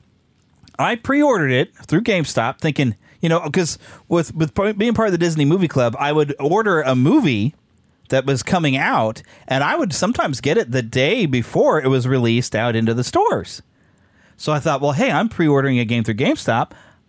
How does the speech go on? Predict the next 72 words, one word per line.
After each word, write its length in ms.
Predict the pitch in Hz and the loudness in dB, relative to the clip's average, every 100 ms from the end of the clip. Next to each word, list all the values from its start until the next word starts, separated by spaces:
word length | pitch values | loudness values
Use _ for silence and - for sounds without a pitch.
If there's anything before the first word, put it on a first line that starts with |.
| _ _ _ | _ _ _
and 120 | 151 | 0
they're 80 | 151 | 0
shipping 360 | 147 330 339 196 | 0 0 0 -2
it 100 | 143 | -2
directly 320 | 135 196 143 | -2 0 -2
to 140 | 127 233 | -2 0
me," 100 | 135 | 0
which 160 | 123 | 0
I 60 | 131 | -2
found 240 | 165 147 | 0 0
out 120 | 151 | 0
with, 140 | 135 131 | -2 -4
with 200 | 135 135 | -6 -4
the 60 | |
discount 420 | 123 165 - 143 123 | -2 -2 -2 -4 -2
stuff 200 | 143 131 | -4 -2
I 80 | |
was 160 | 123 107 | -2 -2
getting, 320 | 113 123 120 - - - | -2 0 -2 -6 -12 -6
I 120 | 131 | -2
ended 140 | 135 | -2
up 20 | 110 | 0
paying 160 | 139 | 0
about 160 | 120 113 | 0 0
the 80 | 110 | -2
same 200 | 139 120 | 0 2
amount, 400 | 117 123 117 - _ 131 | 2 2 0 -4 _ -4
just 260 | 190 254 | -4 -2
a 60 | 165 | 0
little 200 | 175 175 | 2 2
bit. 120 | 160 | 0
I 80 | 120 | 0
saved, 180 | 190 170 | 0 0
like, 140 | 147 | 0
a 80 | 120 | -2
buck 380 | 110 156 - - - - | 0 -2 -2 -14 -20 -8
compared 300 | 113 135 120 | -4 -2 0
to 80 | |
how 80 | 120 | 0
much 160 | 127 120 | 0 0
it 60 | 117 | -2
was 100 | 101 | -2
gonna 160 | 123 | 0
be 80 | 117 | 2
in 60 | 113 | 0
the 60 | |
stores. 240 | 98 143 113 | 0 -2 0
Of 40 | |
course, 200 | 160 139 | -2 -2
I 40 | 131 | 0
guess 140 | 135 | 0
there 100 | 127 | 0
would 60 | 117 | 0
have 60 | |
been 100 | 107 | 0
tax, 300 | 101 123 104 | -2 -4 -4
too. 240 | - 113 92 - - - - | -4 -4 -4 -10 -20 -20 -6
Uh, 100 | 113 | -4
so 120 | 147 | -2
I 20 | |
don't 80 | 139 | 0
know 140 | 131 | 0
that 100 | 120 | 0
I 40 | 117 | 0
really 200 | 123 117 | 0 0
saved 220 | 143 110 | -2 -2
much 180 | 110 - | -2 0
money 340 | 127 117 107 | 0 2 -2
ordering 340 | 143 131 120 113 | 0 0 0 0
it 80 | 101 | -2
the 80 | |
pre-order. 400 | 104 127 113 107 | -2 0 2 0